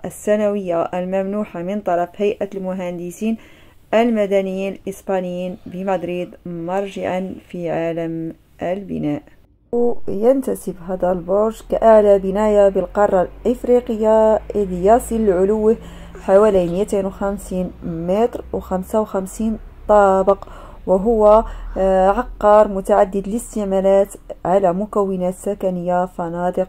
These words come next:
فاخرة، مكاتب ومرافق خدماتية،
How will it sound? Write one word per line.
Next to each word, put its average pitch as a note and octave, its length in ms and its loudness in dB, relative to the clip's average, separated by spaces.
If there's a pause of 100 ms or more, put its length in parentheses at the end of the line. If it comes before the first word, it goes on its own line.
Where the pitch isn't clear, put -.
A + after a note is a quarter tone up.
(120)
فاخرة، F3 560 -2
مكاتب F3+ 600 -4 (120)
ومرافق E3+ 960 -4 (440)
خدماتية، F3+ 1000 2